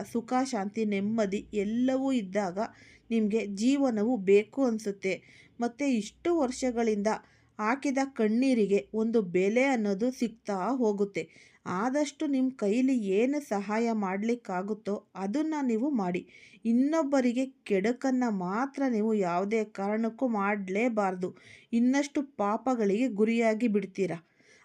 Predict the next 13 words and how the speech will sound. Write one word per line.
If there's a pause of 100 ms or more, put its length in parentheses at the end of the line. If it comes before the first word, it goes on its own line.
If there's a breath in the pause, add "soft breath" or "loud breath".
ಅದ್ರಲ್ಲೂ
ಈ
ಹೊಸ
ವರ್ಷ (200)
ಎರಡು
ಸಾವಿರದ
ಇಪ್ಪತ್ತಾರು, (480 soft breath)
ನಿಮ್ಮ
ಕೈಲಿ
ಏನ್
ಸಹಾಯ
ಮಾಡ್ಲಿಕ್ಕಾಗುತ್ತೆ
ಅದನ್ನ